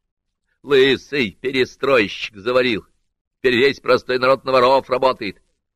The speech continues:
Этой власти русский народ не нужен. Чем больше помрёт, тем больше им нефти достанется. Молодёжь наркотой травит.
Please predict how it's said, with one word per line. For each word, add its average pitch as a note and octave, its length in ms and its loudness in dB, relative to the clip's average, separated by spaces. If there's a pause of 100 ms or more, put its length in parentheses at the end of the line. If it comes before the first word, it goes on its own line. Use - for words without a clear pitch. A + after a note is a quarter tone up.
(400)
Этой D#3 500 0
власти A#2 640 -2
русский B2 480 -6
народ F#2+ 320 -6
не F#2+ 120 -14
нужен. F#2+ 380 -6 (540)
Чем C#3+ 340 -4
больше D3 420 0
помрёт, C#3+ 500 -2
тем A#2 140 -12
больше C3+ 300 -2
им B2+ 120 -8
нефти C3 400 -2
достанется. G#2 640 -8 (840)
Молодёжь C3 720 0
наркотой A2+ 480 -10
травит. G2 480 -8